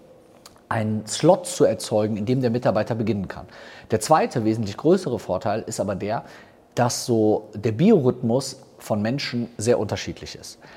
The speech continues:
Also der eine isst morgens um sieben Uhr dreißig eine Vollrakete, der andere ist um sieben Uhr dreißig wie so ein lahmer Traktor, der eigentlich noch die ganze Zeit angeschmissen werden muss und der erstmal fünfhundert Kaffee braucht. Das heißt,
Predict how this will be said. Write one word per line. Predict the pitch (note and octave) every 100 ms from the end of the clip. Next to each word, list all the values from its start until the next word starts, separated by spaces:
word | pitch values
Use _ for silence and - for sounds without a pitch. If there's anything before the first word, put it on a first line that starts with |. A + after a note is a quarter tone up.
| - _
Also | B2+ A2
der | G2+ B2+ -
eine | C3+ F3 D3+ C#3 -
isst | C3 -
morgens | C3+ D3 D#3+ C#3+
um | A2+
sieben | A2 D3 F3
Uhr | D3+
dreißig | B2 A#2 B2 - A2 - -
eine | A2+
Vollrakete, | - D3+ B2+ F#2+ F#2+ E2+ A2+ C3 -
der | A#2 -
andere | C#3 F#3 C#3+
ist | A#2 C3 -
um | B2
sieben | A#2+ D3
Uhr | C#3
dreißig | A#2+ A#2+ B2 - A2+ - - - - -
wie | - A#2 C#3+
so | C3
ein | B2 B2 -
lahmer | A#2 B2+ C#3+ A#2+
Traktor, | - C#3 - - G#2+ A2 C3+ - -
der | A#2 A#2+ A#2+
eigentlich | A2 B2 C3+
noch |
die | B2+
ganze | A#2+ A#2+
Zeit | B2
angeschmissen | G2 G#2+ - F#2+ -
werden | F#2 F#2 G#2+
muss | C3+ A#2
und | G#2
der | G#2+
erstmal | G#2+ - G#2+
fünfhundert | C3 A#2+ G#2+ F#2+
Kaffee | G#2 -
braucht. | - - - - - - - -
Das | - -
heißt, | C3 C3